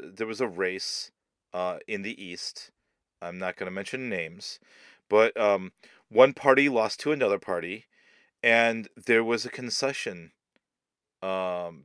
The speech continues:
somebody had, you know, congratulated the other, uh, party for their win. Um, and, uh, there was a public, you know, um, concession, and there was a private concession,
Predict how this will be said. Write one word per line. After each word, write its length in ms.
somebody 520
had, 240
you 120
know, 240
congratulated 800
the 180
other, 460
uh, 80
party 560
for 180
their 140
win. 460
Um, 640
and, 640
uh, 240
there 140
was 120
a 60
public, 640
you 140
know, 400
um, 540
concession, 600
and 120
there 80
was 120
a 40
private 380
concession, 640